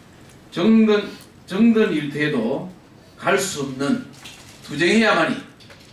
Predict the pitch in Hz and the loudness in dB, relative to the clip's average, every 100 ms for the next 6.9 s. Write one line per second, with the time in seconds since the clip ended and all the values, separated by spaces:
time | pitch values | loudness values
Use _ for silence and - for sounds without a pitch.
0 | - - 220 - 214 214 208 180 165 190 | -20 -10 -8 -2 -2 -2 -6 -6 -6 0
1 | 226 208 190 185 160 165 156 143 139 113 | 2 2 0 -2 -2 -4 -6 -8 -6 -6
2 | 117 - - - 117 202 - 135 139 147 | -8 -10 -16 -14 -8 -8 -6 -6 -4 -4
3 | 127 135 131 113 113 123 120 147 196 - | -2 -2 0 0 2 2 0 -6 -6 -6
4 | - 117 127 - - - - - - - | 0 4 4 2 -10 -18 -20 -20 -20 -20
5 | - - - - - - - - - - | -20 -20 -20 -20 -20 -20 -20 -20 -20 -20
6 | - 135 151 139 - 131 139 156 | -6 -2 -2 -4 -2 0 0 0